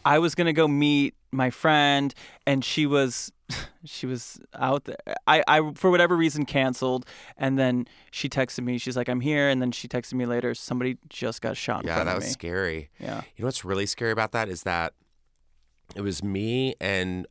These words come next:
Speaker 2: um, who was I up there with? It was me, Jeff Ross, and Anthony Jeselnik judging the roast battle. And we heard something from upstairs, and we were in the belly room, the abortion room.
Speaker 1: <laughs>
Speaker 2: And we were upstairs, and we heard, like, pop, pop, pop,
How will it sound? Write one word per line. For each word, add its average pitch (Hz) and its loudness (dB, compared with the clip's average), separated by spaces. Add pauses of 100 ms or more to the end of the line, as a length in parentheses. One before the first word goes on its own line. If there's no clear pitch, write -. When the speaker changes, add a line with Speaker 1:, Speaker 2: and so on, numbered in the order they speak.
Speaker 2:
um, 76 -8 (320)
who 104 -12
was 98 -10
I 85 -12
up 76 -14
there 69 -12
with? 69 -12
It 82 -12
was 82 -12
me, 107 -2
Jeff 92 -8
Ross, 82 -4
and 80 -8 (140)
Anthony 85 -6
Jeselnik 82 -6 (100)
judging 82 -4
the 80 -6
roast 78 -6
battle. 131 -2 (720)
And 110 -2
we 104 -4
heard 165 -2
something 95 -2
from 95 -4
upstairs, 101 -4
and 98 -2
we 90 -2
were 90 -2
in 101 -2
the 113 -2
belly 82 -4
room, 80 -6
the 85 -4
abortion 92 -4
room. 78 -6 (240)
Speaker 1:
<laughs> - 4 (720)
Speaker 2:
And 120 -2
we 123 2
were 123 2
upstairs, 131 0
and 123 -4
we 107 0
heard, 180 -2
like, 127 0
pop, - -8
pop, - -8
pop, 147 -6